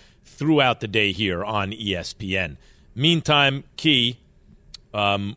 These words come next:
we've been talking about Mike Leach, his influence, the air raid, of course, that gets us talking about not only Lincoln, Lincoln Riley at your U-, with your U S C Trojans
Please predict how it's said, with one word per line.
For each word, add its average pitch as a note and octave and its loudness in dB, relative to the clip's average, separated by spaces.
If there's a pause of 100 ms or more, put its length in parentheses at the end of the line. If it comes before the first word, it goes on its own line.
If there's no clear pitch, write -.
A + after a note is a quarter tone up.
(140)
we've A2+ -6
been A2 -4
talking D3 0
about A#2 2 (1000)
Mike G#2+ -2
Leach, - -4
his E2+ -8
influence, F#3+ 0 (680)
the G#2 -6
air G3+ 4
raid, F3+ 4
of - -10
course, F3+ 0
that C#3 0
gets D3 0
us C3+ 0
talking C#3 0
about A#2 2
not G3 2
only D#3+ -2
Lincoln, A2 -6 (120)
Lincoln B2+ -2
Riley D#3+ 0 (320)
at A#2 2
your C#3+ 6 (480)
U-, D3 4
with A2 0
your D#3+ 8
U D3 6
S B2+ 4
C C#3 -2
Trojans D3 0